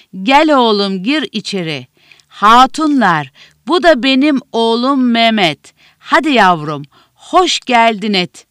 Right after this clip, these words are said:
misafirimize." Mehmet diliyle dişinin arasında yavaşça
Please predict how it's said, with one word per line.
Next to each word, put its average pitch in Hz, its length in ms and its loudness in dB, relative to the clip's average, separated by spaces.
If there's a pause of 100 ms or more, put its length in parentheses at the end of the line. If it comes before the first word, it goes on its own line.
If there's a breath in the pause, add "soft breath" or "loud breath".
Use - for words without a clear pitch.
misafirimize." 165 1120 -6 (1800 soft breath)
Mehmet 220 540 0 (360 soft breath)
diliyle 185 840 -4
dişinin 185 640 -4
arasında 139 840 -6 (380 loud breath)
yavaşça 175 920 -2